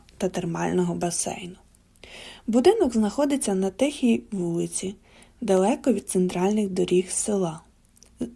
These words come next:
з інтенсивним рухом транспорту та метушнею. Вулиця забудована та заселена. Під'їзд до будинку з бруківки. Будинок придатний для проживання. Є меблювання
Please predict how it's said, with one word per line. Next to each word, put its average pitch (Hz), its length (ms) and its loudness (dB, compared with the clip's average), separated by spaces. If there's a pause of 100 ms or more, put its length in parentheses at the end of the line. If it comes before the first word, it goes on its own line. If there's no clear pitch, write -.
(220)
з - 120 -6
інтенсивним 208 720 2
рухом 185 420 0
транспорту 190 760 -4 (240)
та 320 120 0
метушнею. 170 760 -2 (880)
Вулиця 339 460 6
забудована 220 920 4 (100)
та 330 140 4
заселена. 180 760 0 (1040)
Під'їзд 180 460 6
до 185 100 6
будинку 196 720 4
з 233 100 0
бруківки. 185 680 -6 (760)
Будинок 277 520 4
придатний 220 640 2
для 196 280 0
проживання. 175 800 0 (640)
Є 285 220 4
меблювання 262 800 2